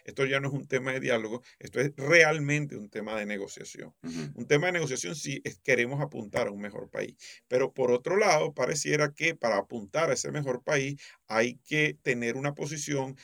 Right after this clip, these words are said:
Speaker 1: mucho más firmeza, mucho más dura para confrontar la posición oficial. Entonces, bueno, mira, e-, estamos en el medio de una situación donde el horizonte no se pinta muy claro. Eh, yo estoy seguro que esto va a tener una salida muy pronto,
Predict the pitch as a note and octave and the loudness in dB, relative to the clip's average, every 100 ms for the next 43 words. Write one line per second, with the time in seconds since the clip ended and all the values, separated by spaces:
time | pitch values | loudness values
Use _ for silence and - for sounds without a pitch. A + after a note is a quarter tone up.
0 | _ - A2+ G#2+ C3+ C#3 C#3 C#3+ C#3+ C#3 | _ -10 -10 -4 -2 -2 -2 -2 -2 0
1 | C3 B2 A#2+ A#2 - B2 B2 C3 - _ | -2 0 -6 -6 -10 -6 -6 -8 -14 _
2 | B2+ C#3 G#3 D#3 C3+ - _ _ _ - | -6 2 4 4 2 -2 _ _ _ 0
3 | B2 B2 C#3+ D3+ B2 A2 - A2 G2 - | 2 2 2 0 -2 -4 -10 -8 -8 -2
4 | E3 B2 A2 _ _ _ A#2 - G#2 F#2+ | 2 2 -2 _ _ _ -6 -6 -10 -10
5 | G2+ G2+ A#2 - - - - - - - | -8 -10 -4 -4 -4 -10 -16 -20 -20 -10
6 | C#3+ G3+ A#3 D#3 G3 D#3+ - C3+ B2+ - | 2 4 6 4 2 2 2 -2 -4 -2
7 | C3+ G3 G#3 D#3 B2+ C#3 D#3 F3+ F3 C#3 | 0 0 -2 -2 -2 -2 0 0 0 -2
8 | C3 D3 D#3 C#3 A#2 C3 C3+ D3 - - | -4 -4 -6 -6 -6 -4 -4 -6 -8 -20
9 | _ B2+ C#3 C3+ B2+ - A#2 G#2+ A2 A#2 | _ -4 -2 2 2 2 -2 -2 -4 -8
10 | A2+ C3+ B2+ B2 B2+ C3+ A#2+ C3 B2 C3 | -4 -4 -4 -6 -8 -8 -6 -8 -8 0
11 | F#3+ F3 C#3+ E3 - - - _ A#2 A2 | 4 6 4 -2 -16 -20 -20 _ -4 -4
12 | - A2 F#2+ C#3+ C3+ C3 B2+ F#3 D3+ - | -4 -6 -4 -2 0 0 2 2 2 -2
13 | G2+ G#2+ A2 - G#2 G#2 A2+ A2+ G2+ G2 | -8 -2 -2 -2 -10 -10 -8 -6 -6 -6
14 | G#2 G#2+ A2+ A2+ F3 F3 B2 F#3 | -4 -4 -4 -2 2 2 0 -8